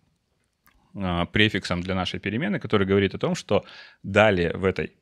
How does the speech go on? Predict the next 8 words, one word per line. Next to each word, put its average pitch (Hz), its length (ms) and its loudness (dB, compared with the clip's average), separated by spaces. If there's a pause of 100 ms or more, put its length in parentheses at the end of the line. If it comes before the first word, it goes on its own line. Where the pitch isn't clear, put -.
(260)
переменной 175 540 -2
будут 104 380 -6
чистые 107 360 -4
данные. 90 380 -4 (640)
И 120 100 0
для 120 180 -2
того, 151 280 2
чтобы 113 400 0